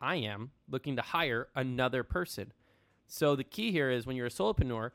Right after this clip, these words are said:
start thinking about how you can delegate and elevate above the position that you're in. For example, I am not good at accounting, and I know that. I don't like it.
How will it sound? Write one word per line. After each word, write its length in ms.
start 300
thinking 260
about 180
how 120
you 100
can 180
delegate 520
and 140
elevate 540
above 300
the 80
position 520
that 100
you're 100
in. 240
For 100
example, 580
I 160
am 100
not 180
good 140
at 100
accounting, 400
and 140
I 120
know 300
that. 180
I 140
don't 200
like 280
it. 160